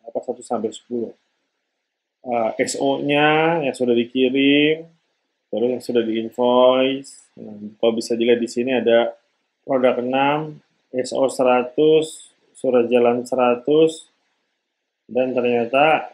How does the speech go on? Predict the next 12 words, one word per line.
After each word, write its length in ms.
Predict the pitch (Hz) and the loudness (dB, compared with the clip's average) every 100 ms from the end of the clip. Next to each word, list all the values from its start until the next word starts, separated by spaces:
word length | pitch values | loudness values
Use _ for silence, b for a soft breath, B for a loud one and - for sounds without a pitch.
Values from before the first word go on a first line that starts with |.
| - | -10
ininya 720 | 120 120 117 131 143 147 147 | -6 -4 -4 -4 -4 -4 -6
lima 320 | 113 117 117 117 | -6 -2 -2 0
puluh. 480 | 123 117 107 101 - _ - | 0 2 0 -4 -10 _ -6
Apa 240 | 110 127 | -4 0
yang 160 | 139 127 | 0 2
baru 160 | 117 | 0
di-invoice 480 | 110 113 113 - 123 | 0 -4 -4 -4 -4
lima 240 | 123 117 110 | -4 -4 -6
puluh, 360 | - 117 110 107 | -2 0 0 -2
artinya 400 | 113 127 131 117 | -8 -8 -4 0
ada 160 | 117 | 0
pending 440 | 117 113 117 139 | -2 -8 -8 -8